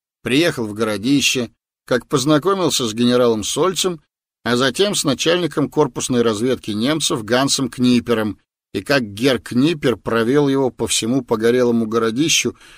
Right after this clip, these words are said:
объясняя, как устроена немецкая оборона. По мере его рассказов в штабе стал возникать смех.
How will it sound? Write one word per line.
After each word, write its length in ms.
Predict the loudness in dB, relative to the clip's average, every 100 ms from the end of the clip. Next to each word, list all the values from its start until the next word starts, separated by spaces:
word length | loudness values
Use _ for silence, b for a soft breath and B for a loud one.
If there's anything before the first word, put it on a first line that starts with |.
| B
объясняя, 720 | -6 0 0 0 0 2 2 2
как 220 | -4 -6
устроена 500 | -6 -2 0 0 0
немецкая 560 | 0 0 0 -2 -4
оборона. 560 | -2 -2 -2 -4 -8 -16 _ _ _ _ _ _ _ _ _ _ _ _ _
По 120 | 2
мере 320 | 4 4 4 6
его 180 | 6
рассказов 600 | 6 2 0 0 2 0 -2
в 60 |
штабе 400 | -2 0 0 0
стал 320 | -2 0 0
возникать 580 | 0 0 -2 -2 -2 -2
смех. 540 | -4 -4 -4 -6 -10